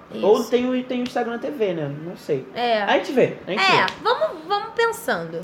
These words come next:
Speaker 2: Isso. É, e a gente, além, né, dessa meta aí que a gente pensou aqui agora, né, porque a gente nem tinha pensado nisso,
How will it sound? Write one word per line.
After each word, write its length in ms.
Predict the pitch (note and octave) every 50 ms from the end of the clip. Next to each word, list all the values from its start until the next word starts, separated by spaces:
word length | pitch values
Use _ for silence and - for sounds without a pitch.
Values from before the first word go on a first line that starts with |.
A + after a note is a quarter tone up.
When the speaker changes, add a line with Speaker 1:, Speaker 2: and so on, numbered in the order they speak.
| -
Speaker 2:
Isso. 440 | F3 F#3+ F3 D3+ C#3 - - C#3 A#2 - - - - - - - - -
É, 680 | D#3 D#3+ D#3+ D#3+ D#3+ D#3 D#3 D#3 D#3 D3+ D3 D3 C#3 C#3+ - - - - - -
e 100 | F#3+ G#3+ G#3
a 60 | F#3+
gente, 320 | G3+ G#3 G#3+ G#3+ - A3 -
além, 380 | E3+ E3+ E3+ F3 F3+ G3+ A3+ A#3
né, 220 | G#3 F#3+ G3 G3
dessa 300 | F3+ E3 D#3 D3+ - D#3+
meta 380 | D#3+ E3 D#3+ D#3 D#3+ E3 - E3+
aí 100 | E3 D#3+
que 60 | D#3+
a 40 | D#3
gente 240 | C#3+ D3 D3 - -
pensou 340 | E3+ D#3+ D#3+ D#3+ - F3 D#3+
aqui 120 | D#3 F3
agora, 420 | D#3+ D#3 C#3+ C#3 C#3+ D#3 G3 A#3+
né, 80 | - F3+
porque 120 | - -
a 20 | D#3
gente 120 | D#3+ - E3+
nem 80 | F#3
tinha 120 | - D#4 -
pensado 280 | D#4+ - - - A#3+
nisso, 140 | - - -